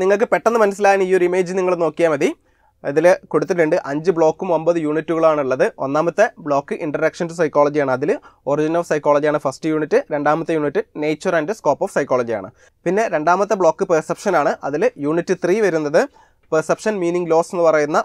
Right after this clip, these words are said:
ഒരു യൂണിറ്റ് ആണ്. പിന്നെ യൂണിറ്റ് four-ൽ Types and Errors of Perception ആണ്. പിന്നെ ബ്ലോക്ക് ത്രീയിൽ, ഏഹ്, Thinking and Language ആണ്. അതിൽ ഒരൊറ്റ യൂണിറ്റേ ഉള്ളൂ, Thinking and Language എന്ന് പറയുന്ന യൂണിറ്റ് ഫൈവ്. Then ബ്ലോക്ക് four Learning and Memory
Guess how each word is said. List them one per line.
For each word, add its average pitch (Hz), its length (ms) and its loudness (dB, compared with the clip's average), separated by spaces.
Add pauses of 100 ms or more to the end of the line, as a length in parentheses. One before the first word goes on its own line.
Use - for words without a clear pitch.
ഒരു 147 160 -2
യൂണിറ്റ് 147 300 2
ആണ്. 175 120 2 (420)
പിന്നെ 180 220 0 (140)
യൂണിറ്റ് 165 320 0
four-ൽ 156 260 4 (180)
Types 151 300 2
and 156 140 0
Errors 139 260 0
of 165 60 -6 (100)
Perception 123 420 -6
ആണ്. 101 120 -12 (360)
പിന്നെ 208 220 -2
ബ്ലോക്ക് 226 300 4
ത്രീയിൽ, 220 220 0 (420)
ഏഹ്, 151 180 -6
Thinking 180 280 -2 (180)
and 175 100 -2 (100)
Language 160 400 2
ആണ്. 180 140 0 (540)
അതിൽ 165 160 0 (920)
ഒരൊറ്റ 160 200 -2 (120)
യൂണിറ്റേ 180 320 2
ഉള്ളൂ, 175 100 2 (180)
Thinking 160 300 -6
and 160 180 -2
Language 151 300 -2
എന്ന് 156 160 0
പറയുന്ന 139 240 0 (180)
യൂണിറ്റ് 151 260 0 (100)
ഫൈവ്. 104 200 -4 (540)
Then 226 200 4
ബ്ലോക്ക് 190 300 2
four 196 120 2 (160)
Learning 190 300 2
and 185 120 0
Memory 170 240 0